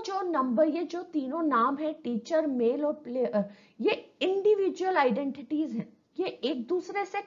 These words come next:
connect हैं but एक दूसरे पर depend नहीं है। तो हम ये कोई भी depend वाला Venn diagram हम इसके अंदर नहीं ले सकते हैं, right। तो अब ये जो सी वाला option है, देखो ये मुझे सबसे ज्यादा suitable लग रहा है,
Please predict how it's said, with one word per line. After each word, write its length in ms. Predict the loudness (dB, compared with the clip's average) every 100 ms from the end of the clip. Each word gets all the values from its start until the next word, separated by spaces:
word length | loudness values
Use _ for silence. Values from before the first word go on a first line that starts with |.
| -4
connect 440 | -2 0 0 -4
हैं 180 | -8 -8 -8 -18 -8
but 300 | 2 2 4
एक 180 | -2 0
दूसरे 280 | -4 -4 -4
पर 240 | -2 0
depend 480 | 0 -2 0 2 2
नहीं 240 | 0 0 2
है। 180 | 0 -4 -20 _ 0
तो 60 |
हम 200 | 2 0
ये 140 | -2 -2
कोई 280 | 0 2
भी 140 | 4 2
depend 460 | 2 -2 0 2 4
वाला 200 | 4 6
Venn 240 | 6 4 6
diagram 400 | 4 4 2 2
हम 120 | 0
इसके 220 | -4 -4
अंदर 400 | 2 6 6 6 0 -12 _ -4
नहीं 340 | 0 2 4
ले 160 | 6 6
सकते 340 | 4 -6 -6
हैं, 220 | -4 -2 -2
right। 240 | -4 -6 -12 -20 -10 -6
तो 40 | -4 0
अब 140 | 0 0
ये 60 | -4
जो 120 | -6
सी 320 | -10 -4 0
वाला 260 | 4 4 6
option 420 | 4 2 -4 -2
है, 100 | 0
देखो 220 | -2 -2 0
ये 200 | 0 0
मुझे 220 | -2 -2
सबसे 420 | -4 -4 -6 -2
ज्यादा 280 | 2 2 0
suitable 440 | -2 -4 0 2
लग 220 | 2 2
रहा 100 | 0
है, 200 | 0 -2